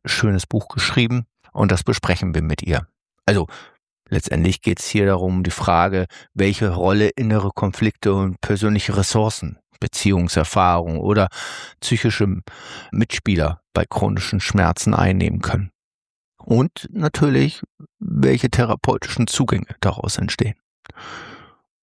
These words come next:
Um das Ganze noch auf die Spitze zu treiben, haben wir in den folgenden Folgen das Thema noch weiter vertieft, nämlich mit zwei wirklich international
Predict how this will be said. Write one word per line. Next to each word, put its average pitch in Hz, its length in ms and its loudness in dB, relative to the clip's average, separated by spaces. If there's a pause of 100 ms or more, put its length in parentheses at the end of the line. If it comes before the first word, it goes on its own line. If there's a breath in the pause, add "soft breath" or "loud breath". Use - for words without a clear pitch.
(380)
Um 107 160 2
das 87 200 0
Ganze 107 340 2
noch 85 160 2
auf - 160 -4
die - 140 -8
Spitze - 360 -2
zu - 200 -2
treiben, 87 520 -2 (680 loud breath)
haben 120 140 4
wir 135 60 4
in 120 120 0
den 104 180 2
folgenden 123 600 0
Folgen 117 580 2 (460 loud breath)
das - 220 -2 (200)
Thema 110 360 0
noch 104 280 -2
weiter 101 380 0
vertieft, - 840 -2
nämlich 104 260 2
mit 113 220 0
zwei 151 640 2 (220)
wirklich 117 720 0 (360)
international 117 1600 0